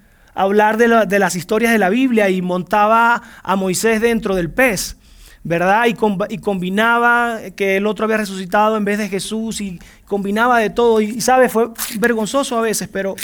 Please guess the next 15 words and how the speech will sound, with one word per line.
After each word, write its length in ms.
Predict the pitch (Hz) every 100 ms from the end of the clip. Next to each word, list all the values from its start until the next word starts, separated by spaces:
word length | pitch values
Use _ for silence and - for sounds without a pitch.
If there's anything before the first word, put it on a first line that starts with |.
| - - - - -
una 520 | 240 240 233 220 226 - _ _ -
y 160 | 165
otra 260 | 185 190 185
vez 340 | 143 113 - - - - _ -
decidí 540 | 131 - 139 147 147 - _ _
romper 540 | 139 139 135 139 117 - - - -
la 200 | 127 123
pared 360 | 127 127 117 - - - _
de 140 | 123 120
papel. 340 | 117 117 117 - - - _ _ _ _ _ _ _ _ _ _ _ _ _ _ _ _ _ _ _ -
Amigos, 340 | 131 170 156 -
todos 280 | 196 208
tenemos 320 | - 156 160 151
un 100 | 147
muro 320 | 135 117